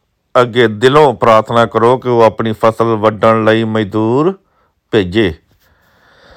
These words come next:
ਯਿਸੂ ਭੀੜ ਨੂੰ ਦੇਖਦਾ ਹੈ, ਉਹਨਾਂ ਉੱਤੇ ਤਰਸ ਕਰਦਾ ਹੈ, ਕਿਉਂਕਿ ਉਹ ਪਰਮੇਸ਼ਵਰ ਅਤੇ, ਕਿਉਂਕਿ ਉਹ ਪਰੇਸ਼ਾਨ ਅਤੇ ਬੇਸਹਾਰਾ ਹਨ। ਚਰਵਾਹੇ ਤੋਂ ਬਿਨਾਂ ਭੇਡਾਂ ਹਨ ਅਤੇ ਉਹ ਮੁੜ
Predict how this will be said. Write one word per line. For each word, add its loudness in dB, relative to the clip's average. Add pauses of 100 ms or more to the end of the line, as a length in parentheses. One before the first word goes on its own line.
(540)
ਯਿਸੂ 2
ਭੀੜ 2
ਨੂੰ -2
ਦੇਖਦਾ 2
ਹੈ, -2 (420)
ਉਹਨਾਂ 2
ਉੱਤੇ 0
ਤਰਸ 0
ਕਰਦਾ 2
ਹੈ, 4
ਕਿਉਂਕਿ -2
ਉਹ 2
ਪਰਮੇਸ਼ਵਰ -2
ਅਤੇ, -2 (580)
ਕਿਉਂਕਿ -4
ਉਹ 4
ਪਰੇਸ਼ਾਨ 2
ਅਤੇ -2
ਬੇਸਹਾਰਾ 0 (320)
ਹਨ। -2 (960)
ਚਰਵਾਹੇ 2
ਤੋਂ -2
ਬਿਨਾਂ 2
ਭੇਡਾਂ 0
ਹਨ 0
ਅਤੇ -4
ਉਹ -2
ਮੁੜ -2